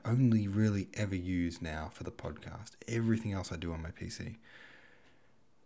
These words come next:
And I think it's about time that I figured out how to use Reaper properly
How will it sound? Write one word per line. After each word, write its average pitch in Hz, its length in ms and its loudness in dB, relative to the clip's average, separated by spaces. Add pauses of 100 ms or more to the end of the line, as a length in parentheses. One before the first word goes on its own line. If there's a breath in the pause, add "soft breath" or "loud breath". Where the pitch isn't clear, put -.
(140)
And 104 460 4
I - 20 2
think 113 200 2
it's 110 100 -2
about 101 240 4
time 92 260 0
that 87 100 0
I 87 60 0
figured 107 320 2
out 90 200 6
how 92 180 0
to 104 80 2
use 110 260 4
Reaper 90 400 2 (240)
properly 80 520 -2